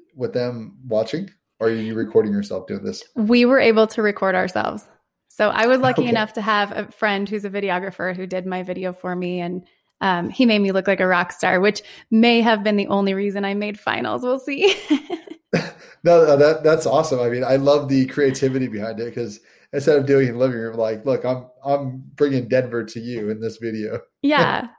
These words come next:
Speaker 2: Yeah. Listen, I'm in my thirties. I need the g-, I need someone to give me some good lighting. <laughs>
Speaker 1: <laughs> The,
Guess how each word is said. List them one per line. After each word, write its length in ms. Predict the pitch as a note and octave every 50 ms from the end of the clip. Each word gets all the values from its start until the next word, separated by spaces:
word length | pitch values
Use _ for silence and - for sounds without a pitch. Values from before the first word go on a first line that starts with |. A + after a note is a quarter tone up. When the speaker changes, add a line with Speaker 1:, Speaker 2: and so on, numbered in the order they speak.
| _ _ _
Speaker 2:
Yeah. 320 | F4 E4 C#4 A3 - - - -
Listen, 320 | D4+ F4 F4 - D4 C4
I'm 200 | - - D#4+ G4+
in 120 | A#4+ A#4+ A4
my 140 | F#4 D#4+ D4
thirties. 420 | - C#4 C#4+ C4+ C4 A#3+ A#3 A#3
I 100 | B3 B3+
need 280 | C4+ C#4+ C#4+ B3 A#3 A#3
the 80 | A#3+
g-, 140 | A#3 A#3+ A3+ -
I 80 | B3+ C4+
need 240 | C#4+ D4 C4 A#3+ -
someone 320 | C#4 C4 B3+ B3 A#3 A3
to 80 | G#3+ G3+
give 180 | A3 A3 G#3
me 120 | A3 G#3+ G#3+
some 180 | G#3+ G#3 G3+
good 160 | G3 G3+ G3
lighting. 560 | F#3+ F3+ E3+ F3+ F3+ F#3 E3 D#3+ F3 G3+ B3 -
<laughs> 20 | -
Speaker 1:
<laughs> 1700 | F#4+ - - - G4 - - - F#4+ G3+ - - F#4 D3 C#3 C#3 - C#3 C#3 C#3 - - - _ _ - - - - - - - -
The, 400 | C3+ D3 C#3+ C3+ B2+ - -